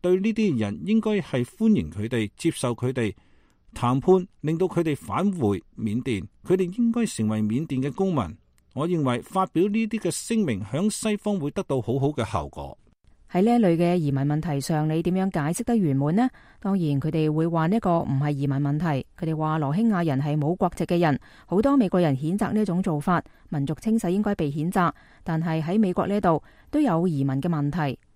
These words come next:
Speaker 2: 我喺度諗，你喺移民問題上點樣睇呢？當然，我哋並冇火燒村莊，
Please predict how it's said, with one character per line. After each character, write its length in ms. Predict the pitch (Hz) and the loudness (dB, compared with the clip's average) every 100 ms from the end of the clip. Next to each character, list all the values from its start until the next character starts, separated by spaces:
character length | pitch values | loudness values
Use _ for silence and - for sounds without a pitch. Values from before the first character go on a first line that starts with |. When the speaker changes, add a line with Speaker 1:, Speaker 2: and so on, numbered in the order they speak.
| - | -8
Speaker 2:
我 120 | 190 | -2
喺 20 | |
度 120 | 190 | 0
諗， 220 | 156 - - | 0 0 -2
你 80 | 190 | -2
喺 80 | 240 | -2
移 160 | 196 | 0
民 100 | 143 | 0
問 180 | 135 143 | 0 -2
題 160 | 151 135 | -2 -4
上 200 | 147 147 | -2 0
點 120 | 185 | 0
樣 80 | 226 | 0
睇 160 | 202 | 2
呢？ 100 | 220 240 - - | 0 -2 -10 -10
當 200 | - 214 | -2 0
然， 160 | 180 135 | 2 0
我 80 | 156 | 0
哋 120 | 151 | -2
並 160 | 147 | -2
冇 140 | 151 160 | -2 -2
火 180 | 170 160 | -2 -4
燒 220 | 233 220 | -2 -2
村 240 | - 233 | 2 2
莊， 220 | 233 220 | 4 2